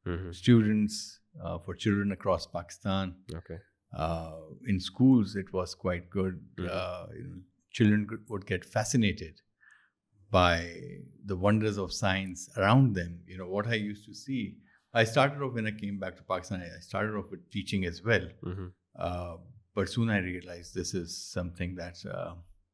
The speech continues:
Speaker 2: I'm not really enjoying much. Um, not because that I didn't like to teach,
Speaker 1: Mm-hmm.
Speaker 2: but it was just the approach towards science,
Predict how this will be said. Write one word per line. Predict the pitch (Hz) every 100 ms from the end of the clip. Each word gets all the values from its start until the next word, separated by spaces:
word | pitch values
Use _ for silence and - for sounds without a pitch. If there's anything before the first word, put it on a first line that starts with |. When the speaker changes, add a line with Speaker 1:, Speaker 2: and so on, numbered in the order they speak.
| _ _ -
Speaker 2:
I'm | 92 95
not | 104 107
really | 104 104
enjoying | 95 92 90 95 113 - -
much. | 104 104 107 - _ _ _ _ _ _ _
Um, | 90 85 85 82 82 82 - _ - - _ _
not | 110 117 110
because | 113 104
that | 104
I | 87 87
didn't | 95 90 95
like | 104 - _ _ _ _
to | - - 135
teach, | 123 - - _ -
Speaker 1:
Mm-hmm. | 95 95
Speaker 2:
but | - 92 95 -
it | 110 98 95 -
was | 92 87
just | - 110 113
the | 113 101 98 85 _ _ - - - - _
approach | 113 - - 127 170 -
towards | 131 113 104 -
science, | - 123 104 80 82 - -